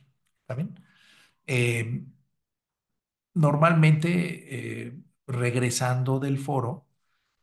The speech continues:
bueno, un reconocimiento que hacen mucho las empresas es que el último día, que es el viernes del foro,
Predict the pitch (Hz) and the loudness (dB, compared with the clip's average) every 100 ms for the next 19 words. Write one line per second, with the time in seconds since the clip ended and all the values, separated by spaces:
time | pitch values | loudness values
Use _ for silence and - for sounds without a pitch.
0 | - 147 127 147 175 170 131 113 123 131 | -2 0 2 2 2 2 0 0 -2 -2
1 | 147 131 123 131 117 117 131 123 117 117 | -4 -4 -4 -4 -4 -6 -6 -6 -6 -6
2 | 127 123 123 120 120 123 - 117 120 120 | -6 -4 -6 -6 -10 -10 -10 -4 -2 0
3 | 147 139 139 135 139 107 123 123 135 117 | 2 2 2 0 -2 -6 -6 -2 -2 -2
4 | 117 - _ _ _ _ 101 - 117 123 | -8 -16 _ _ _ _ -16 -12 -8 -8
5 | 156 | -10